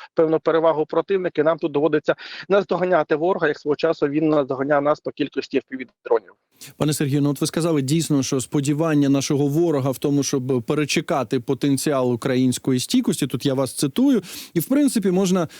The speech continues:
Speaker 2: подивитися в цих зет-пабліках, так, різних і військових, і навколо військових, типу навколо політичних я мав на увазі,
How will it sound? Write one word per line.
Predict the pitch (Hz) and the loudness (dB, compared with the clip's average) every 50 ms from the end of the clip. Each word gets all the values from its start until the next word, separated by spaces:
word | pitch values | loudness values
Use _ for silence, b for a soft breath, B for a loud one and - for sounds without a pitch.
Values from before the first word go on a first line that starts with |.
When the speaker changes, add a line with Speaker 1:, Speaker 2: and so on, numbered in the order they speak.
| B B - | B B -2
Speaker 2:
подивитися | 180 185 170 190 196 196 233 226 185 185 - - 156 | 0 0 2 2 2 2 2 2 2 0 0 0 -2
в | 143 | -2
цих | - - 180 170 131 - 202 | 0 0 0 0 0 -2 -2
зет-пабліках, | 175 135 156 185 175 143 - - 202 233 269 254 226 196 175 - 160 147 - | -2 0 2 0 0 -2 -2 -2 0 0 2 2 2 0 0 0 -2 -4 -2
так, | - 185 202 196 - 175 | -2 -2 -2 -2 0 0
різних | 160 190 202 170 156 151 143 - | 0 2 2 2 2 0 0 2
і | 151 143 143 127 B B B B | 2 0 0 0 B B B B
військових, | 143 135 170 185 160 - - - 196 233 226 196 180 - - | 0 2 2 2 0 -2 -2 0 0 2 2 2 0 0 0
і | 151 | 0
навколо | 151 151 - - - 202 190 180 170 151 | 0 0 -2 0 0 2 2 4 2 2
військових, | 156 147 - - 165 151 147 - | 2 0 0 0 0 0 0 0
типу | - 147 131 - 151 | -2 -4 -2 0 2
навколо | 147 147 143 - - 190 175 165 | 2 2 0 0 0 0 2 2
політичних | 131 - 160 156 147 - 151 - 147 139 - | 0 0 -2 0 0 -2 -2 -2 -2 -2 -2
я | 143 131 | 0 0
мав | 135 135 127 - | 0 0 0 0
на | 143 135 | 0 0
увазі, | 147 180 240 269 254 190 185 147 | 2 2 2 2 2 2 0 -2